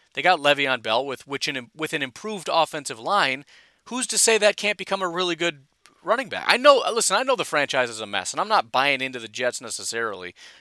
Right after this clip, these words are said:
I just don't think that the gap between the Bills and the Jets is all that disparate. And I'm, I'm sure I'm missing the boat on this, and the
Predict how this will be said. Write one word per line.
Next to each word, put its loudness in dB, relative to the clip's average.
I 6
just -2
don't 2
think -4
that -6
the -6
gap 4
between -14
the -12
Bills -4
and -14
the -12
Jets -6
is -14
all -6
that -10
disparate. -12
And -6
I'm, -2
I'm 0
sure 2
I'm 0
missing -2
the -8
boat -2
on -2
this, -2
and -14
the -10